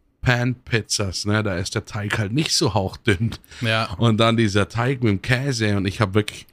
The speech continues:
Speaker 1: kennst du das, wenn du von der Werbung so beeinflusst bist, dass ich heutzutage immer noch, obwohl diese Pizza schon seit zwanzig Jahren auf dem Markt ist, nehme ich das erste Stück immer noch, dreh es um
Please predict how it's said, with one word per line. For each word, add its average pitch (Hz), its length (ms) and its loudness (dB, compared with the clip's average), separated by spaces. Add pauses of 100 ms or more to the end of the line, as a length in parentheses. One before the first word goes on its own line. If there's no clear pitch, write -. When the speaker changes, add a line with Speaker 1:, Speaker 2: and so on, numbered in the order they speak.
(400)
Speaker 1:
kennst 185 240 2
du 185 40 2
das, 156 220 2
wenn 147 80 4
du 139 100 4
von 135 120 2
der 107 120 4
Werbung 139 300 4
so 131 140 4
beeinflusst 127 520 2
bist, 135 220 0
dass 113 140 0
ich - 160 -6
heutzutage 110 760 0
immer 226 260 4
noch, 90 240 -2
obwohl 101 240 2
diese 117 220 2
Pizza - 320 -2
schon 120 200 0
seit 107 180 0
zwanzig 123 560 -2
Jahren 110 240 2
auf 101 140 -4
dem 101 80 0
Markt 110 300 0
ist, - 220 -6 (640)
nehme 135 220 4
ich - 60 -2
das - 160 -4
erste 131 320 -2
Stück - 300 -4
immer 175 180 4
noch, 110 280 0 (280)
dreh 131 340 4
es - 180 0
um 196 380 2